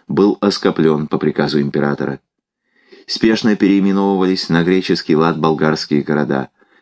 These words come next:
Преслов становился отныне Иоаннополисом в честь самого императора Цимисхия, Доростел —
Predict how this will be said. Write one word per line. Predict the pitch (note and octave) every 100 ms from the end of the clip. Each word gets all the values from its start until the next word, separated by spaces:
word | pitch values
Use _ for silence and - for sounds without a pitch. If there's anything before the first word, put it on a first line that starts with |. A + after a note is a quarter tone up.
| _
Преслов | F2 G2 G#2 G2 D#2+
становился | - D2+ D#2 D#2 E2
отныне | - D#2+ - D#2+ D#2 D#2 D2+ D2 - - _ _
Иоаннополисом | F2 E2 E2 E2+ E2+ E2 E2+ D#2+ D#2 - D2+ D2 _ _ _
в | -
честь | - E2+ - - - -
самого | - D2+ D#2 D#2+
императора | D#2+ D2 D#2 D#2 D#2 D2+
Цимисхия, | - D#2 D2+ - D2+ D2+ C#2 _ _
Доростел — | - E2 G2 F2 - C#2+ C#2